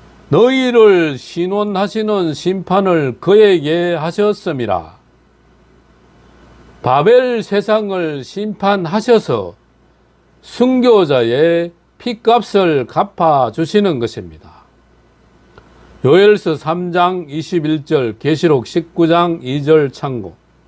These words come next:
"하늘과 성도들과 사도들과 선지자들아, 바벨 세상을 심판하심으로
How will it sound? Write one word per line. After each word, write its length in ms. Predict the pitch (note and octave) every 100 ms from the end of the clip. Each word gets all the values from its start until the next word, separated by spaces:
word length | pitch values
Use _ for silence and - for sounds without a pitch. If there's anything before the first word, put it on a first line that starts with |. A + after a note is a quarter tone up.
| _ _ _ _ _ _ _ _ _ _ _ - - -
"하늘과 1120 | - A3 C4 C4 B3+ A#3 G#3 F3+ E3 D3+ C3
성도들과 1200 | B2 D#3+ G3 G3+ A3 G#3 G3+ E3 B2+ A#2+ G#2+ F#2 F2+
사도들과 1080 | - C3+ F#3+ G#3+ G3+ D#3+ A#2+ G#2+ F#2 E2+ E2+
선지자들아, 1040 | - D3+ E3+ A3 F#3+ D3 B2 G#2 F2 D#2+ _ _ _ _ _ _
바벨 560 | - C3 F#3+ A3 G#3 F#3+
세상을 880 | F3 G3 F#3+ G3+ G3 F#3 E3 D3 C3
심판하심으로 1500 | - F#3+ G#3+ G3+ A3+ A#3 G3+ F3+ F#3+ C3+ G#2+ G2+ B2+ D#3+